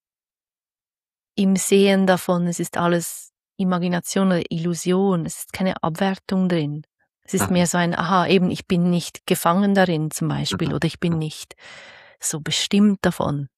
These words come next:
Speaker 2: Aha.
Speaker 1: vielleicht.
Speaker 2: Aha.
Speaker 1: Und das ist ja so dieses Erleben oder auch, ich weiß nicht, dich vielleicht auch immer wieder darin zu versenken oder dich darin zu üben oder darin zu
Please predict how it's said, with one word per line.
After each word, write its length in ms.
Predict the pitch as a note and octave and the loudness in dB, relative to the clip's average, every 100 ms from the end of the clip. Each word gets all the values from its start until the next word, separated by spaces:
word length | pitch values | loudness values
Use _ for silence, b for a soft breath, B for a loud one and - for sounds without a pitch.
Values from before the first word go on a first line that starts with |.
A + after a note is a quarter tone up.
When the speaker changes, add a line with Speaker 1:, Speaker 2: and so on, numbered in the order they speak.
| - | -6
Speaker 2:
Aha. 220 | F#2 F2 | -4 -4
Speaker 1:
vielleicht. 480 | - C#3+ D#3 - - | -6 -6 -6 -12 -10
Speaker 2:
Aha. 240 | A2+ G2 A#2 _ _ _ _ B B B | -8 -6 -10 _ _ _ _ B B B
Speaker 1:
Und 140 | A3+ | 4
das 80 | A#3+ | 4
ist 180 | B3 A#3 | 2 2
ja 140 | B3+ - _ _ | 2 2 _ _
so 140 | - B3 | -2 0
dieses 380 | B3+ A#3 A#3 - - | 2 2 0 -4 -4
Erleben 760 | G#3+ G#3 G#3 A3 A#3+ B3+ A3 G3 | -2 0 2 6 6 6 4 4
oder 320 | F3 - F3 | 2 2 2
auch, 320 | F3 - - - _ _ _ _ _ _ _ _ _ _ _ _ _ _ _ _ | 2 0 -10 -16 _ _ _ _ _ _ _ _ _ _ _ _ _ _ _ _
ich 160 | - - | -8 -2
weiß 180 | A#3+ D#4 | 0 0
nicht, 320 | E4 - - | -4 -4 -6
dich 240 | A#3 - | -6 -4
vielleicht 380 | - B3 A#3+ - | 0 2 2 2
auch 100 | B3 - | -2 4
immer 260 | A#3 A#3+ | 6 6
wieder 180 | A3+ A3 | 4 4
darin 480 | A3 A3 A3 G#3+ G3 _ _ _ _ _ | 4 4 4 2 0 _ _ _ _ _
zu 160 | - G#3 | -6 -4
versenken 1040 | - G#3 F#3+ - - A3+ B3 A#3+ A3+ G#3+ | -2 -2 -2 -2 2 6 6 2 0 2
oder 180 | G3+ G3 | 2 0
dich 240 | F#3 F#3+ - | -2 -4 0
darin 360 | G3+ G3 G3 | 2 2 0
zu 200 | - - - | -2 -6 0
üben 480 | A3 A#3 G#3+ G#3+ | 4 6 6 4
oder 160 | G3 F#3+ | 2 0
darin 540 | F3+ F#3 F#3 F#3+ F#3+ | 2 2 4 2 2
zu 500 | - - F#3+ F#3 F#3 | 0 -2 -2 0 -2